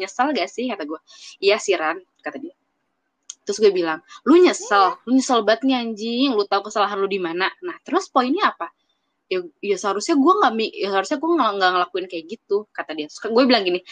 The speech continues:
Speaker 1: "Kayak, iya betul, tapi kayaknya salah deh kalau misalkan lu ngelihat di sisi itu aja," kata gue.
Speaker 2: Iya.
Speaker 1: "Tanpa lu mikir bahwa apapun yang udah terjadi
Speaker 2: Iya,
Speaker 1: itu udah tak-,
Speaker 2: betul.
Speaker 1: takdir Tuhan," ngerti
Speaker 2: Itu
Speaker 1: nggak?
Speaker 2: mah udah ditulisin sama Tuhan, lu jatuh di lubang
Speaker 1: Ri.
Speaker 2: itu mau gimana lagi? Deh, kenapa ya?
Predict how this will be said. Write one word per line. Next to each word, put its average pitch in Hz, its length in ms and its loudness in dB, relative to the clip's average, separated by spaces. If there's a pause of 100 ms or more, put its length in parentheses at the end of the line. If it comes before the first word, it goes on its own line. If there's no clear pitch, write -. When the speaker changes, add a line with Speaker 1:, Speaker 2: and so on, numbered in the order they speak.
(100)
Speaker 1:
"Kayak, 226 400 2
iya 330 160 6
betul, 190 400 2
tapi 214 240 -6
kayaknya 381 320 0
salah 262 320 0
deh 196 160 -4
kalau 185 160 -2
misalkan 190 480 -2
lu 269 400 0
ngelihat 202 240 -2
di 208 160 -8
sisi 190 240 -2
itu 185 160 -2
aja," 185 320 0
kata - 240 -10
gue. 302 160 -8
Speaker 2:
Iya. 508 320 0
Speaker 1:
"Tanpa 294 340 2
lu 320 140 4
mikir 262 500 2
bahwa 180 460 2
apapun 214 340 -2
yang 196 140 -4
udah 196 100 0
terjadi 247 300 -2
Speaker 2:
Iya, 349 240 4
Speaker 1:
itu - 160 0
udah 190 80 2
tak-, 196 160 0
Speaker 2:
betul. 403 160 4
Speaker 1:
takdir 190 340 0
Tuhan," - 320 -2
ngerti 415 220 -2
Speaker 2:
Itu 508 80 2
Speaker 1:
nggak? 571 80 -4
Speaker 2:
mah 605 100 -8
udah 466 140 -6
ditulisin 370 480 -14
sama 330 240 -12
Tuhan, 440 260 -10
lu 427 140 -12
jatuh 311 320 -12
di 302 100 -14
lubang 269 320 -12
Speaker 1:
Ri. 392 220 0
Speaker 2:
itu - 160 -18
mau 370 80 -18
gimana 269 400 -14
lagi? 392 320 -18
Deh, 240 160 2
kenapa 330 320 -10
ya? 254 160 -10